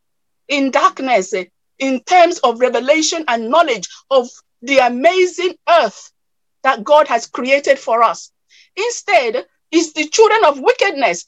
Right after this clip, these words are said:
that is tapping into this spiritual technology that God has released for man.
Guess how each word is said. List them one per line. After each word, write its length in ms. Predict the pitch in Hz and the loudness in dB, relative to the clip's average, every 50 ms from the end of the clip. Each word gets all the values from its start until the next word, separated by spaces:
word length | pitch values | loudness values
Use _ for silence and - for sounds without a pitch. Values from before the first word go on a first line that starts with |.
| _ _ | _ _
that 160 | - 302 330 | -2 -2 -2
is 160 | 302 269 - - | -4 -6 -8 -8
tapping 520 | - - 440 440 - - 269 208 180 180 _ _ _ _ _ - | -4 -2 -2 -2 0 -2 -4 -4 -4 -8 _ _ _ _ _ -2
into 640 | 381 427 453 440 - - - 285 285 320 415 - _ _ _ _ - | 0 0 0 0 -2 -2 -2 0 0 0 0 -2 _ _ _ _ -2
this 320 | 311 359 381 392 - - _ | 2 2 2 2 0 -4 _
spiritual 560 | _ - - - 403 370 381 370 - 392 349 359 | _ -12 -6 -4 -2 -2 -2 0 0 0 0 2
technology 680 | - 294 269 311 302 320 349 339 320 311 - 262 247 | 2 0 0 2 2 0 0 0 0 -4 -8 -6 -2
that 220 | 226 247 254 208 196 | 0 -2 -2 -2 0
God 200 | 311 311 311 320 | 2 2 2 2
has 240 | 277 240 233 - | 0 -2 -4 -6
released 360 | 254 247 247 302 320 311 - - | -10 -10 -8 -6 -6 -8 -4 -4
for 120 | 269 262 | -2 0
man. 400 | 262 269 269 254 185 151 143 - | 2 2 0 0 0 -4 -8 -12